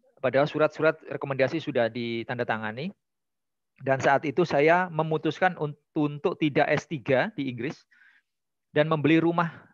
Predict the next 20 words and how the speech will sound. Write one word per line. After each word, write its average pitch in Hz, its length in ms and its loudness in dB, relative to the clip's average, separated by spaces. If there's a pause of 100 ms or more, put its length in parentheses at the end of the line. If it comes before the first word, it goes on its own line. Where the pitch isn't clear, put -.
(400)
bekas - 560 0
di 147 400 0
Desa 139 400 2
Wonorejo, 147 560 2
di 113 80 -2
sebelahnya 131 480 -2
Taman 139 160 0
Nasional 135 400 -4
Baluran. 113 400 -2
Kenapa 165 320 0
saya 175 80 2
beli? 143 320 0
Karena 160 240 -2
saya 175 240 -2
memikirkan 165 480 -2 (400)
kalau 151 160 2
saya 170 160 2
terus - 720 2
dua 139 160 2
ribu 147 480 0